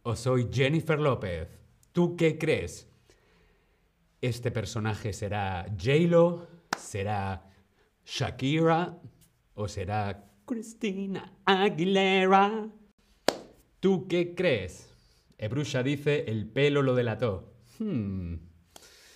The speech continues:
Es muy particular esta artista.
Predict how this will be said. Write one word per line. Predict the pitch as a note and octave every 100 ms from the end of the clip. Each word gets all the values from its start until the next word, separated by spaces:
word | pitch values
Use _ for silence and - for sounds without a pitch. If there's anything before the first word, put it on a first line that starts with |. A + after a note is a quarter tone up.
| - _ _ _ _
Es | - C3 B2+
muy | B2 B2+ C#3+ D3
particular | C#3 C3 A2+ B2 G2 A2 A#2+ G#2+ F2 -
esta | A2 G#2 - G#2+
artista. | G2 G2 G2 F#2+ G#2+ - - F2+ D#2+ -